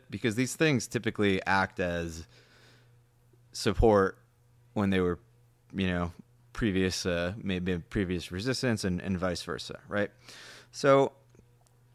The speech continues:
you have a really impulsive move down from, like, forty point one all the way down to the low of the week, thirty-eight point five, and then you basically get, like, a strong move back up through reclaiming that low,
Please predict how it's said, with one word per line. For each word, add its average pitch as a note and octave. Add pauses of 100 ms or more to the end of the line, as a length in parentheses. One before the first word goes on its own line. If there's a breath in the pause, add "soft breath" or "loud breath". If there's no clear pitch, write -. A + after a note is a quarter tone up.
you C3+
have C#3+
a B2
really C#3+
impulsive A#2
move G2+
down D3
from, G#2
like, F#2+
forty G#2+
point F#2+
one A2+
all G#2
the G2+
way F#2+
down G2
to F2+
the F2
low F2+
of E2+
the E2+
week, G#2
thirty-eight F#2+
point E2+
five, G2+
and G2+
then G2+
you G2 (120)
basically A#2+
get, F#2+
like, F#2
a F2+
strong A2+
move F2+
back G#2+
up F#2+ (800 soft breath)
through G#2
reclaiming A#2
that F2+
low, D#2+